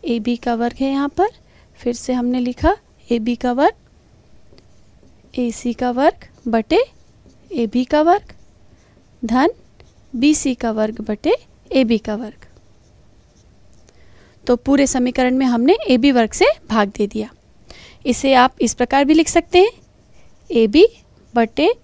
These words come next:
एबी पूरे का वर्ग। घातांक के नियम से हम इसे इस प्रकार लिख सकते हैं, बिल्कुल उसी प्रकार एसी बटे एबी पूरे का वर्ग, बीसी बटे एबी पूरे का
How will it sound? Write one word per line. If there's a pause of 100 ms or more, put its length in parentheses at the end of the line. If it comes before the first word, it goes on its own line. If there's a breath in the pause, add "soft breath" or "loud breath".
(120)
एबी (160)
पूरे
का
वर्ग। (1400)
घातांक
के
नियम
से (200)
हम
इसे
इस
प्रकार
लिख
सकते
हैं, (580 soft breath)
बिल्कुल
उसी
प्रकार (960)
एसी
बटे
एबी (320)
पूरे
का
वर्ग, (1300 soft breath)
बीसी
बटे
एबी (960)
पूरे
का